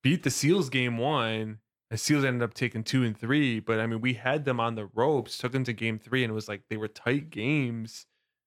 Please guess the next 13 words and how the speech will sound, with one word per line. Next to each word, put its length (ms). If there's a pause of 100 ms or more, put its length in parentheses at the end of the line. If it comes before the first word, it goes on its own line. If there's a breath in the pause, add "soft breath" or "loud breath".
(240)
Like, 140 (180)
we 100
were, 300 (400)
you 80
know, 240
like 160
you 60
said, 180
you 60
just 220
gotta 200
get 260
in 280